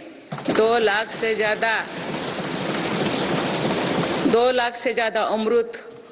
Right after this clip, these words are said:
वाटिकाओं का निर्माण हुआ।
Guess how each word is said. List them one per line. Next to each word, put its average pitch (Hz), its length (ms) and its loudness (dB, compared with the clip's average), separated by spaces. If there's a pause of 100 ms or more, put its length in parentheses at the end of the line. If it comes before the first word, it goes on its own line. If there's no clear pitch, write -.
(120)
वाटिकाओं 214 600 0
का 196 280 -2 (220)
निर्माण 190 520 2
हुआ। 165 380 2